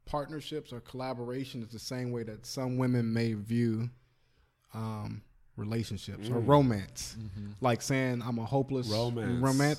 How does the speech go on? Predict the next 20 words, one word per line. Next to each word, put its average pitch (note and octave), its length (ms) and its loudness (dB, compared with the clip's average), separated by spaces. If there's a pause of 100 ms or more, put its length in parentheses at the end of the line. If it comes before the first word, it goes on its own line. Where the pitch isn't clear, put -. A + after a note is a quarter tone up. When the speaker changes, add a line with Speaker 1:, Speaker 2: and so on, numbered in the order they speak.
Speaker 1:
romantic, B2 560 2
Speaker 2:
Ooh. C#3+ 40 6
Speaker 1:
whatever. D3 360 6
Speaker 2:
Like G2 120 -2
the - 80 -4
courtship C3+ 520 -2
process E2 420 -2
then, D#2 120 -2
Speaker 1:
It, D#2 140 -8
Speaker 2:
huh? A#2 80 -4 (120)
Speaker 1:
I D3 120 6
think D3 400 4
I C#3 300 4
view, B2 800 2 (960)
I'm B2 160 0
still C#3 680 4
optimistic C#3 580 0
towards D#3 280 2
it, A#2+ 200 -2
but A#2 220 4